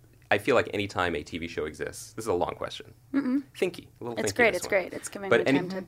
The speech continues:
Speaker 2: brew.
Speaker 1: yeah, take your time. Um, but anytime, uh, a T V show bubbles up with, where you can tell that the voice is genuine to the creators and hasn't been tampered with or touched, and it,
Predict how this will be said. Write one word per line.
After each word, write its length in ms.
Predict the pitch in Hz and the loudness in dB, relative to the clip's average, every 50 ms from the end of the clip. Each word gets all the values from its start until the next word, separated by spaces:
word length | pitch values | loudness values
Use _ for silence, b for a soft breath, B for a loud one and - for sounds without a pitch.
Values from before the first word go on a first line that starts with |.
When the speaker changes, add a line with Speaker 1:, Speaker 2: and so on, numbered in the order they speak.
| - - | -10 -8
Speaker 2:
brew. 380 | - - - 175 180 185 185 - _ - | -4 -2 -2 -2 -2 -6 -12 -14 _ 0
Speaker 1:
yeah, 100 | 139 113 | 0 2
take 180 | 110 - 135 - | 2 2 -2 -2
your 80 | 117 | -4
time. 300 | - - 85 76 76 - - - - | -6 -4 -4 -4 -6 -10 -16 -8 2
Um, 420 | 87 92 92 87 85 82 78 82 - - - B B B B B B B B B B - _ - | 6 8 8 8 8 4 0 -6 -10 -16 -20 B B B B B B B B B B -20 _ 4
but 100 | - 120 | 4 6
anytime, 600 | - 139 151 147 139 151 127 120 117 110 107 104 - | 6 6 4 4 2 4 4 4 4 4 2 -2 0
uh, 280 | - 95 90 90 87 - - | 2 2 4 4 2 0 -2
a 40 | 101 | -4
T 140 | 101 - 110 | -4 -2 -4
V 60 | 101 101 | -2 -2
show 280 | - - 92 85 82 - - _ - - _ - | 0 0 0 0 -2 -6 -14 _ -20 -20 _ 6
bubbles 300 | 110 104 - 104 - 101 | 6 8 8 6 4 4
up 220 | 80 76 - - - | 2 0 0 -6 -14
with, 400 | 90 90 101 107 110 104 101 107 - - - - _ _ _ _ _ | -8 -2 0 0 0 0 -2 -8 -16 -20 -20 -20 _ _ _ _ _
where 80 | 104 104 | -8 -6
you 60 | 98 | -4
can 140 | - 92 85 | -4 -4 -4
tell 240 | - 117 110 110 | 0 0 0 2
that 100 | 107 90 | 2 0
the 80 | - 92 | -2 -4
voice 380 | 85 82 87 87 85 80 - - | -4 0 2 2 2 2 -2 -8
is 160 | - 85 80 | -12 -12 -4
genuine 340 | - 82 80 80 76 76 71 | -2 -2 0 0 -2 -4 -6
to 80 | - | -8
the 80 | - 78 | -10 -12
creators 600 | - - 76 73 73 - - - - - - - - | -10 -10 -10 -8 -8 -10 -10 -12 -14 -16 -18 -16 -16
and 140 | - 92 | -14 -6
hasn't 260 | 85 82 78 80 76 69 | -4 -4 -4 -4 -6 -8
been 140 | 73 73 | -8 -10
tampered 360 | 71 - 78 71 69 73 71 73 | -8 -6 -6 -4 -4 -6 -6 -6
with 140 | 73 69 | -8 -8
or 60 | - 73 | -10 -12
touched, 420 | - - 73 73 73 - - - | -8 -4 -4 -4 -4 -4 -8 -8
and 100 | 78 80 | -8 -8
it, 120 | - - | -8 -8